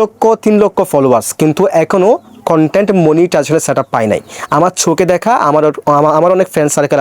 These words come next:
আছে, তাদেরও এরকম এক লক্ষ বিশ হাজার, দুই লক্ষ ফলোয়ার্স, কিন্তু কনটেন্ট মনিটাইজেশন এখন সেটআপ পায় নাই। আমার দেখেন উনিশশো ফলোয়ার্স, আমি কিন্তু সেটআপ পেয়েছি।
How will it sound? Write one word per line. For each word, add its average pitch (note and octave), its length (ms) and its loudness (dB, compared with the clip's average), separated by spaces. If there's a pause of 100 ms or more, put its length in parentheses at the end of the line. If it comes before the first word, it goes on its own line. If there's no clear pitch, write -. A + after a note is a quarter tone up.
আছে, - 160 -6 (720)
তাদেরও D3+ 320 2 (400)
এরকম F3+ 300 2 (360)
এক E3 140 -6
লক্ষ F3+ 140 0 (140)
বিশ E3 120 0 (120)
হাজার, E3 300 2 (420)
দুই E3+ 160 2
লক্ষ F3 160 -2 (120)
ফলোয়ার্স, B2+ 340 0 (100)
কিন্তু D3+ 180 2 (140)
কনটেন্ট D#3+ 340 0 (200)
মনিটাইজেশন E3 460 2
এখন D3 160 0
সেটআপ C3+ 280 -2
পায় A2+ 160 -2
নাই। E2+ 80 -2 (580)
আমার G#3+ 240 0
দেখেন G#3+ 220 0 (180)
উনিশশো F3+ 400 2
ফলোয়ার্স, F3+ 340 2 (180)
আমি D#3 160 2
কিন্তু E3+ 220 0
সেটআপ D3+ 280 -4
পেয়েছি। D#3+ 280 0